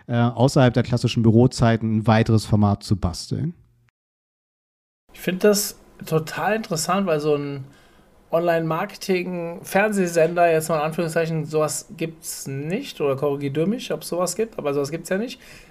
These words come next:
Speaker 2: glaub ich. Aber ich glaube, äh, wenn ich, ich bin damals, als auch durch dich, bin ich in dieses Twitch-Thema so ein bisschen mit reingerutscht, also dass ich mich damit gedanklich mehr beschäftigt hab. Wirklich reingerutscht bin ich nicht.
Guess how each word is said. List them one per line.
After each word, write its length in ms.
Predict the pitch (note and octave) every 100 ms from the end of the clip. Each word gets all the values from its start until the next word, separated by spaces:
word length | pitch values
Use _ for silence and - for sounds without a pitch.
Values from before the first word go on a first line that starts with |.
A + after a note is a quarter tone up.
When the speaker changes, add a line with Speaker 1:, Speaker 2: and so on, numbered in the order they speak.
| _ -
Speaker 2:
glaub 240 | F#3 G#3+
ich. 160 | A#3+ D3+
Aber 140 | E3+
ich 100 | E3
glaube, 420 | F3+ F#3 F#3+ F3+
äh, 300 | - A#2 - E3+
wenn 120 | F3+
ich, 220 | F#3 -
ich 80 | D#3+
bin 280 | G#3 G#3+ - -
damals, 380 | F#3 B3 B3+ G3+
als 440 | G3+ - - -
auch 200 | - F#3+
durch 240 | - F#3 -
dich, 400 | A#3+ - - - F3
bin 140 | F#3
ich 180 | G3 G3
in 120 | F#3
dieses 260 | F3+ F3 -
Twitch-Thema 600 | A3 G#3 - G3 F#3+ F#3+
so 80 | F3
ein 60 |
bisschen 260 | F3+ - F#3
mit 160 | E3+
reingerutscht, 520 | D#3+ G3+ G3+ G3 G#3 E3+
also 160 | D#3+
dass 100 | D#3
ich 120 | D#3
mich 180 | D#3+ D#3+
damit 320 | D3 D3 -
gedanklich 520 | C#3+ C#3+ G#3 G3+ B2+ B2+
mehr 140 | A2
beschäftigt 460 | A#2 A#2 - B2 A2+
hab. 200 | - C3+
Wirklich 320 | C#3 C3 -
reingerutscht 480 | C#3+ E3+ D#3+ D#3 -
bin 120 | C#3
ich 120 | C3+
nicht. 280 | F#3+ -